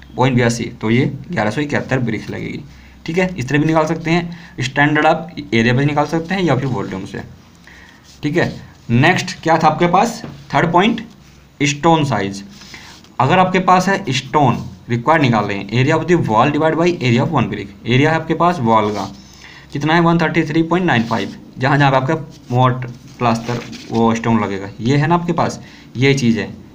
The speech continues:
यहाँ पे आपका क्या लगेगा, पत्थर, कोटा स्टोन कोई भी हो सकता है। ठीक है, तो area of the wall है वन थर्टी थ्री पॉइंट नाइन फ़ाइव,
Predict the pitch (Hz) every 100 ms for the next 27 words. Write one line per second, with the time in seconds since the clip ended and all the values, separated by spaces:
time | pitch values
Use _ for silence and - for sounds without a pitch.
0 | - 117 117 123 135 135 139 135 160 220
1 | 113 - 101 - - - - - - -
2 | - - - 120 117 110 110 107 101 95
3 | - 95 95 147 - - - - - -
4 | - - - 151 165 170 165 - - 139
5 | 147 170 175 165 175 127 131 143 147 165
6 | 175 - - - - - - - - -
7 | - - - - - - - - - -
8 | - - - - - - - - - -
9 | - - - - 135 165 156 143 160 151
10 | 160 185 185 123 117 113 98